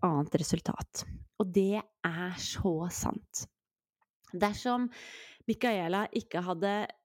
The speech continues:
meldt seg på Sterk Mamma, fått kontroll på magen, så hadde hun fortsatt hatt vondt i ryggen og falt av trening. Hun trengte bare å begynne suksessivt og bygge seg opp. Nå trener hun masse, hun har ingen, ikke noe vondt i ryggen, hun har en mage som fungerer.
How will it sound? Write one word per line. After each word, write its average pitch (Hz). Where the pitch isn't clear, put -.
meldt 185
seg 202
på 180
Sterk 175
Mamma, 170
fått -
kontroll 202
på 196
magen, 180
så 208
hadde 170
hun 175
fortsatt -
hatt 165
vondt 156
i 165
ryggen 180
og -
falt 156
av 151
trening. 156
Hun 208
trengte 175
bare 180
å 170
begynne 160
suksessivt 240
og 170
bygge 165
seg -
opp. 269
Nå 185
trener 160
hun 151
masse, 254
hun 180
har -
ingen, 208
ikke 202
noe 202
vondt 190
i 180
ryggen, 202
hun 160
har 160
en 180
mage 156
som 156
fungerer. 147